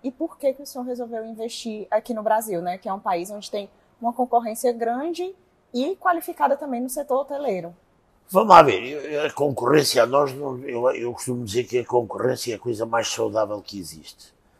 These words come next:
Speaker 2: Quando tu tens uma concorrência forte, tu estimula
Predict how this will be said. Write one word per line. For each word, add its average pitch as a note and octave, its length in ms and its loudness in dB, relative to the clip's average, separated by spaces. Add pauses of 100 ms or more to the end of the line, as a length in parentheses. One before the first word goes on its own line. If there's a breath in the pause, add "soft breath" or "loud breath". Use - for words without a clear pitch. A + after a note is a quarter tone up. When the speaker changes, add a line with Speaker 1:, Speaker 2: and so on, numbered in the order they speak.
(100)
Speaker 2:
Quando B2 220 -2
tu C3+ 140 -8
tens A#2+ 200 0
uma A2+ 160 -4
concorrência A2 800 -10
forte, C#3+ 560 -4 (1400)
tu A#2+ 140 -2
estimula B2 840 4